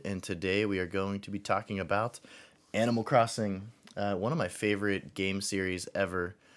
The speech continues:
Uh, so I'll kinda do a breakdown as to, like, what Animal Crossing is, the games that are out, and just kinda share some stories and stuff. So we'll kinda just, uh, roll with it here. So it's,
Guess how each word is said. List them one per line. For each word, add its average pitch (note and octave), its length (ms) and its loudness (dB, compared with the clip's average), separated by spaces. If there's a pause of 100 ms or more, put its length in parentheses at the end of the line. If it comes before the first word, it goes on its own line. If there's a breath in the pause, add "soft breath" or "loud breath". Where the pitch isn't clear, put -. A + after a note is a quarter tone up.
(280 soft breath)
Uh, F2 260 4
so A#2 140 4
I'll B2 40 4
kinda C#3+ 240 4
do A2+ 160 4
a G2+ 40 4
breakdown G2+ 800 0
as F#2+ 180 -2
to, G2 140 -2
like, F2+ 100 0
what C3 220 6
Animal C3 240 2
Crossing B2 420 4
is, G2+ 240 0
the A2 100 -2
games G2 300 0
that F2 100 -4
are F2+ 120 2
out, F#2 140 2
and F#2 60 -6
just F#2 200 -6
kinda F#2 180 -4
share G2 240 0
some G#2 160 -6
stories F#2+ 400 -4
and G#2+ 100 -8
stuff. G2+ 280 -4 (480 loud breath)
So - 160 -4
we'll G2+ 40 -4
kinda G2 220 -2
just, F#2+ 340 -6
uh, F#2 260 -2 (580 soft breath)
roll G2+ 180 4
with G2 180 0
it F#2 60 -2
here. F2+ 300 -2 (320)
So A2 480 4 (1500 soft breath)
it's, - 380 4